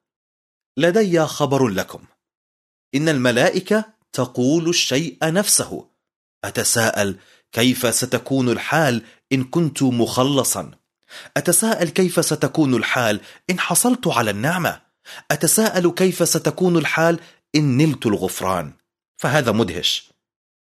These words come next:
عودة إلى العدد الثاني عشر، إذ نقرأ الكلمة أمور. ماذا تقصد بالكلمة أمور؟ أمور الخلاص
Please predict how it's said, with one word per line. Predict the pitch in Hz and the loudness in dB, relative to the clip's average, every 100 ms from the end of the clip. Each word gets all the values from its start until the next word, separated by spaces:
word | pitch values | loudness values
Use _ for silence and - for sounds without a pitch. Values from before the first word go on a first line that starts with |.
| _ _ _ _ _ | _ _ _ _ _
عودة | 160 165 95 117 | 0 0 0 0
إلى | 135 - 87 | 0 0 -2
العدد | 78 101 98 - | 0 0 -2 -4
الثاني | - 92 85 | -2 -2 -2
عشر، | 90 - 117 - | -2 0 0 0
إذ | 90 | -4
نقرأ | 98 - 104 95 | -4 0 0 0
الكلمة | 92 120 113 104 104 92 _ _ - | -2 -2 0 2 0 -2 _ _ -4
أمور. | 110 117 165 104 98 117 - _ _ _ _ - | -2 2 2 2 2 0 -4 _ _ _ _ -4
ماذا | 107 107 | 0 0
تقصد | 98 117 - 98 | -2 -2 -2 -2
بالكلمة | 98 87 - 110 92 90 - | -2 -2 -2 -2 -2 -2 -2
أمور؟ | 107 131 226 - _ _ _ _ _ _ _ 131 | 0 2 2 -2 _ _ _ _ _ _ _ -2
أمور | 135 196 220 196 | 2 4 4 2
الخلاص | 156 - 131 131 160 82 - - | 0 -2 0 2 0 0 -2 -2